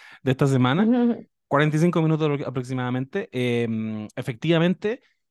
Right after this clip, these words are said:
Speaker 1: estos dos personajes, yo pienso como muy intuitivamente que van a sumarse a esta, a esta pareja de protagonistas, a Joel y Ellie, em, porque tú, eh, guionísticamente les quitas,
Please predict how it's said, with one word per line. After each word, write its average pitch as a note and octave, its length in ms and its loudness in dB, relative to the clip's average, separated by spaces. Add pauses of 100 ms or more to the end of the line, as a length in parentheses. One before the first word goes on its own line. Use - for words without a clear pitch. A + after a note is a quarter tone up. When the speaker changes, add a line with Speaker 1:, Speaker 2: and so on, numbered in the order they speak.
(240)
Speaker 1:
estos D#3+ 260 -4
dos E3+ 120 -4
personajes, D3+ 680 -8
yo B2+ 320 -2
pienso A2+ 560 -4
como G#2+ 200 -4
muy A2+ 460 0
intuitivamente B2+ 880 -4
que A#2 280 -10 (360)
van B2 240 -4
a B2 240 -2
sumarse A#2+ 440 -8
a F#2+ 80 -6
esta, E2+ 640 -12 (460)
a G#2+ 80 -2
esta G2 580 0
pareja B2 560 -4
de A2 140 -4
protagonistas, A#2+ 960 -4
a G2+ 400 -4
Joel A#2+ 300 0
y B2 120 -2
Ellie, A#2+ 320 -2 (680)
em, A2+ 800 -2 (160)
porque C3+ 300 -2
tú, D3 800 -2 (300)
eh, F2+ 320 -16
guionísticamente D#3 1040 2
les C#3 200 -2
quitas, - 300 -4